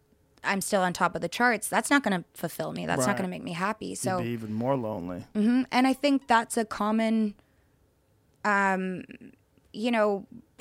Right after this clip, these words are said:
Speaker 1: belief that a lot of child stars have, is that when you attach your purpose to your career at such a young age, you don't know any different when you get older. And then it stops fulfilling you, and you're like, "Why isn't it
Speaker 2: Mm.
Speaker 1: working?"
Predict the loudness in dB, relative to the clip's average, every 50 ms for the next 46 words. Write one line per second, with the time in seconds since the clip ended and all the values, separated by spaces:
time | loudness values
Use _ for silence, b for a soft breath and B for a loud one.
0 | -20 -20 -20 -20 -20 -20 -20 _ _ _ _ _ -2 2 2 2 4 2 2 0
1 | 0 -2 2 4 4 4 4 2 0 0 0 0 -2 -4 -4 -4 -2 -2 -2 -2
2 | -4 -4 -4 -2 -2 -2 -4 -6 -4 -2 0 0 0 0 0 -2 -4 -2 0 0
3 | 0 0 0 -4 -10 b b b b b b b b b b b b b b _
4 | _ _ _ _ _ _ _ _ -6 -2 2 2 4 4 4 4 4 4 4 4
5 | 2 -2 0 2 4 4 4 2 -2 -8 -8 -8 -10 -12 _ _ -8 -6 -4 -4
6 | -4 -4 -4 -4 -4 -2 -2 -2 -2 -4 -6 -8 -10 -10 -8 -4 -2 0 0 0
7 | 0 0 -2 -2 -2 -4 -6 -4 -2 0 0 0 -2 -2 -4 -6 -6 -4 -2 0
8 | 0 0 0 -2 -4 -4 -2 -2 -2 -2 -4 -4 -6 -8 -8 -8 -10 -6 -2 0
9 | 2 2 2 2 2 2 2 4 4 4 2 0 -2 -4 -6 -8 -10 -10 -10 -10
10 | -10 -12 -12 _ -6 -4 -4 -4 -4 -4 -4 -4 -4 -4 -6 -6 -6 -8 -8 -10
11 | -10 -10 -10 -6 -2 0 0 0 0 -2 -2 -2 0 0 0 -2 -4 -8 -8 -8
12 | -12 -4 0 0 2 2 2 0 -2 -4 -4 -4 -4 -2 -2 -2 -2 -2 -2 -4
13 | -4 0 2 4 6 6 6 4 2 2 0 -2 -4 -2 -2 0 0 0 -2 -4
14 | -6 -6 -8 -10